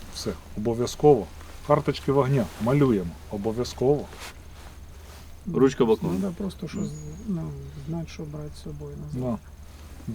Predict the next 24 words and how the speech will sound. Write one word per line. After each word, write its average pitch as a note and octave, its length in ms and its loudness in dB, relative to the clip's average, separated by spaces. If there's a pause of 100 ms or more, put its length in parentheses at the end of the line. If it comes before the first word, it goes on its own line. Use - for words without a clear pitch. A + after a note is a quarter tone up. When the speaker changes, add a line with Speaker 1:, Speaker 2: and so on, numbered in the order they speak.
Speaker 1:
Далекомір, C#3+ 680 10
метеостанція, A#2+ 1040 6 (540)
тріподи. C3+ 680 10 (1080)
Ну, B2+ 100 0
я C3 180 10
рюкзак, D#3 360 10 (320)
там, A2 200 -6 (300)
якщо A#2 240 -2
є D3 120 6 (100)
можливість, C#3 440 8
беру C3 280 6
його A#2+ 160 6
завжди G#2+ 360 0
з F2+ 40 -6
собою. E2+ 360 -10 (260)
Ну, A2+ 60 -4 (140)
або A#2+ 260 6
щось - 260 2 (220)
невеличке D3 680 6 (100)
з - 20 -2
рюкзака, F#3+ 500 0 (480)
або C3+ 180 2
трішки C3+ 340 0
більше. A2 340 -2